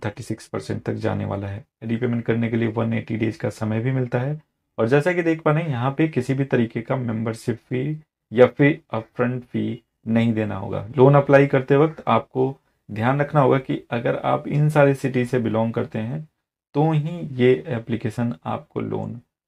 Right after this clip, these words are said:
सर्व करता है। स्क्रीन के ऊपर यहाँ पे देख सकते हैं, एप्लीकेशन में क्रेडिट हिस्ट्री की रिक्वायरमेंट नहीं होगी और आप यहाँ पे बिना किसी एडवांस पेमेंट के लोन ले सकते हैं।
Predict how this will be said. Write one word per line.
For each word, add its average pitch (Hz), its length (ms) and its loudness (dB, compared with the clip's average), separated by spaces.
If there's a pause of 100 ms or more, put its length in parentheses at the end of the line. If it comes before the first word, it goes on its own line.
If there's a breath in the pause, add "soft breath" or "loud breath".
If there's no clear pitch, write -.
(160)
सर्व 110 180 2
करता 104 320 -6
है। 101 80 -10
स्क्रीन 120 300 -6
के 117 120 -4
ऊपर 127 280 -6 (440)
यहाँ 104 260 -12
पे 131 160 -6 (340)
देख 113 220 -2
सकते 104 300 -8
हैं, 101 220 -12
एप्लीकेशन 139 420 0
में 160 260 0 (400)
क्रेडिट 151 380 2
हिस्ट्री 151 420 0
की 151 180 2
रिक्वायरमेंट 127 640 0
नहीं 117 220 -6
होगी 123 280 -6 (400)
और 127 260 -2
आप 113 240 -2
यहाँ 113 120 -4
पे 135 120 0
बिना 117 300 0
किसी 127 440 -6 (300)
एडवांस 113 600 0
पेमेंट 104 340 -8
के - 160 -6
लोन 101 300 -6
ले 101 120 -6
सकते - 320 -14
हैं। 101 140 -12